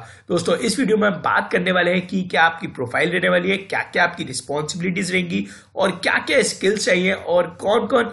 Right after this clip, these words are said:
इस जॉब के लिए अप्लाई कर सकता है। तो दोस्तों, इसमें प्रोफाइल रहने वाली है ग्रेजुएट इंजीनियर ट्रेनी। पोस्ट डेट दोस्तों देख सकते हो, ये, ये जॉब पोस्ट की गई है ट्वेंटी वन दिसंबर को।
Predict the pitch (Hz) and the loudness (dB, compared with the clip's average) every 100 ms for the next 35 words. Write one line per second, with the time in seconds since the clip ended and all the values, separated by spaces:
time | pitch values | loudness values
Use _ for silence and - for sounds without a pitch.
0 | 175 170 - - 175 175 156 156 165 143 | -4 -6 -4 0 0 0 -4 -2 -2 -4
1 | 123 131 147 151 135 117 - - 131 127 | -6 -2 -2 -2 -4 -4 -6 -4 -2 -2
2 | 127 175 185 202 240 196 262 233 226 175 | -2 -2 0 0 0 0 0 0 0 0
3 | 175 165 165 190 175 147 151 - - - | 0 0 0 0 0 2 0 -2 -8 -20
4 | - 139 147 151 151 165 180 - 156 147 | -20 -4 0 0 2 0 -2 -6 -10 -6
5 | 156 147 160 - - - - 139 139 240 | -4 -2 -2 -4 -16 -14 -4 -2 -2 -4
6 | - - _ _ 202 226 240 - 240 175 | -8 -20 _ _ 2 4 4 2 0 0
7 | 175 190 170 185 180 226 170 175 170 - | 2 2 2 0 0 -2 0 0 0 -4
8 | - 180 185 180 - - 156 151 180 180 | 0 2 2 0 -4 -12 -6 -2 0 2
9 | 170 170 170 165 175 160 165 185 - - | 2 2 -2 -2 -2 0 2 0 -4 -4
10 | 160 151 160 156 143 139 143 147 151 180 | -4 -2 0 0 0 -4 -2 -2 -4 -2